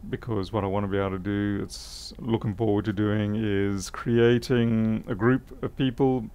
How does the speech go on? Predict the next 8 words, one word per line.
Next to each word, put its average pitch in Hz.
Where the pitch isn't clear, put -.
paying 113
them 110
obviously, 110
to 120
sit 113
down 113
and 110
create 123